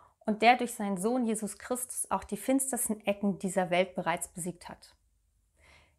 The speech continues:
Wir geben diesen Glauben an unsere Kinder weiter. Unser Glaube macht es uns wahrscheinlich in vielerlei Hinsicht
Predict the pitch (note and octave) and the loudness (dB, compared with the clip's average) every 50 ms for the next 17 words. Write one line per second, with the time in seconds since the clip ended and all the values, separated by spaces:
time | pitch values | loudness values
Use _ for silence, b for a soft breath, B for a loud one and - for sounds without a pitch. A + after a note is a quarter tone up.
0 | b - G#3+ A3 A3 C#4 D4+ C#4+ C4 A3 A3 B3+ C#4 D#4 C#4+ A3 G3+ F#3 F3+ G3 | b -2 0 0 4 4 6 6 6 4 6 4 6 6 6 6 6 4 4 4
1 | G#3 G#3 - G#3+ G#3 G#3 G3 - - G#3+ - - C#4+ D4+ B3+ F3 D#3+ E3+ - E3+ | 4 2 0 0 0 0 0 -2 -4 -8 -2 2 2 2 2 2 0 -4 -10 -12
2 | - - F3+ F3+ - _ _ _ _ _ _ _ _ _ _ _ _ _ _ _ | -12 -14 -16 -18 -18 _ _ _ _ _ _ _ _ _ _ _ _ _ _ _
3 | _ _ _ - _ - _ - - A#3 G#3+ A#3 A3 A3 - F#3+ G3 G#3+ A#3+ C#4 | _ _ _ -20 _ -20 _ -2 0 4 4 4 4 4 4 6 6 6 6 4
4 | C4+ D4+ D#4 D#4+ E4 D#4+ - A#3+ A3+ - - - A#3 - - A#3 A3 - G#3+ G#3 | 4 2 2 2 0 -2 -2 -4 -4 -4 -6 -6 -6 -2 -2 -2 0 2 0 0
5 | G#3 - A#3 A3+ A#3+ B3+ C4 B3 - G3+ G#3 - - C4 B3 B3+ B3 A#3 A3 G#3 | 0 0 0 0 2 0 0 -2 -4 -6 -6 -2 -2 0 0 2 2 2 0 0
6 | G#3 G#3+ G#3+ A3 A3+ G#3 G#3+ A3 A3 - - - - - | 2 2 0 2 2 2 0 -2 -4 -8 -16 -18 -18 -20